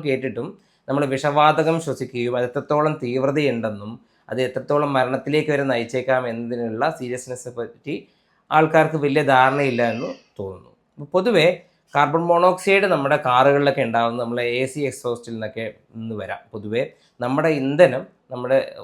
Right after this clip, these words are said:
ഓക്സിജൻ്റെ പ്രസൻസിൽ കത്തുമ്പോൾ, ജ്വലിക്കുമ്പോൾ നമ്മൾ കാർബൺ ഡയോക്സൈഡാണ് ഉണ്ടാകുന്നത്. പക്ഷേ കൃത്യമായ രീതിയിൽ, കാര്യക്ഷമതയില്ലാത്ത രീതിയിൽ ഇന്ധനം ജ്വലിക്കുമ്പോൾ കാർബൺ മോണോക്സൈഡ് കൂടി ഉണ്ടാവാം. ഇത് വളരെ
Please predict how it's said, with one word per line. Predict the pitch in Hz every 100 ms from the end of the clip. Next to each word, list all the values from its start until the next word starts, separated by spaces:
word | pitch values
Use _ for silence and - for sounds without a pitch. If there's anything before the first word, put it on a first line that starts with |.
| 120
ഓക്സിജൻ്റെ | 123 - 147 156 156 170 156
പ്രസൻസിൽ | 127 123 131 120 139 -
കത്തുമ്പോൾ, | 113 120 113 101 165 233 _ _ _
ജ്വലിക്കുമ്പോൾ | 120 120 131 127 117 123
നമ്മൾ | 117 120 127 - - -
കാർബൺ | 139 135 151 160 160
ഡയോക്സൈഡാണ് | 156 160 165 - 165 156 160
ഉണ്ടാകുന്നത്. | 107 90 87 - _ -
പക്ഷേ | 120 160 185 - _ -
കൃത്യമായ | 107 165 170 175 196 202
രീതിയിൽ, | 175 143 135 131 127 135
കാര്യക്ഷമതയില്ലാത്ത | 131 131 135 156 156 156 165 139 139 143 135
രീതിയിൽ | 117 107 107 110 135 165 - - 120
ഇന്ധനം | 120 135 143
ജ്വലിക്കുമ്പോൾ | 123 113 117 113 143 143
കാർബൺ | 117 120 135 135
മോണോക്സൈഡ് | 131 131 127 - 120 113
കൂടി | 107 113 104
ഉണ്ടാവാം. | 90 - - _ _ 123
ഇത് | 180 269 - _ _ - 120
വളരെ | 135 151 156